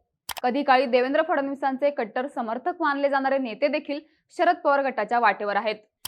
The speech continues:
काही दिवसांपूर्वी भाजपकडून दोन टर्म आमदार राहिलेले सुधाकर भालेराव, माजी मंत्री सूर्यकांत पाटील शरद पवार गटात आले होते. त्यानंतर आता समरजित घाटगे, हर्षवर्धन पाटील, मधुकर पिचड, वैभव पिचड, बबनराव पाचपुते, संजय सावकारे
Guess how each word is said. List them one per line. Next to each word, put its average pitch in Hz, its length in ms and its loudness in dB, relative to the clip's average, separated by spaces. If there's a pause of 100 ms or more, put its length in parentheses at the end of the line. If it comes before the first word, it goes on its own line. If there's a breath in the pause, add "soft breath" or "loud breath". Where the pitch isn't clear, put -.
(220)
काही 349 240 4
दिवसांपूर्वी 302 680 -2
भाजपकडून 254 680 0
दोन 233 260 -2
टर्म 247 180 -2
आमदार 226 380 0
राहिलेले 247 380 -2
सुधाकर 240 420 -6
भालेराव, 247 440 0 (340)
माजी 240 280 4
मंत्री 277 320 -2
सूर्यकांत 269 480 0
पाटील 277 380 0 (240)
शरद 285 180 0
पवार 285 300 2
गटात 285 240 0
आले 277 140 4
होते. 269 200 0 (280)
त्यानंतर 320 280 0
आता 302 260 4
समरजित 277 420 -4
घाटगे, 240 440 -4
हर्षवर्धन 254 600 -2
पाटील, 262 360 0 (320 soft breath)
मधुकर 302 360 4
पिचड, 277 420 -2
वैभव 233 320 0
पिचड, 277 360 -2 (240 loud breath)
बबनराव 285 400 4
पाचपुते, 277 580 2
संजय 269 360 -2
सावकारे 269 500 2